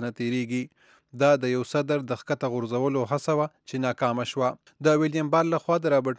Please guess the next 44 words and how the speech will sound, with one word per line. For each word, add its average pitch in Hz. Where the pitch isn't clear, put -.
مولر 156
د 123
پلټنو 131
په 131
دغه 123
خلاصه 120
کې 156
په 127
ټاګه 120
شوې 151
چې 131
د -
نږدې 120
دوو 151
کالو 143
په 123
دغه 131
پلټنو 127
کې 160
د 147
ښاغلي 127
مولر 147
سره 151
نولس 151
وکیلانو، 135
د -
اف 117
بی 139
آی 151
څلوېښت 135
افسرانو 143
یا 123
ایجنټانو 123
کار 131
کړی 127
دی. 123
د -
دې 139
ترڅنګ 147
دوی 143
دوه 147
زره 147
اته 170
سوه 127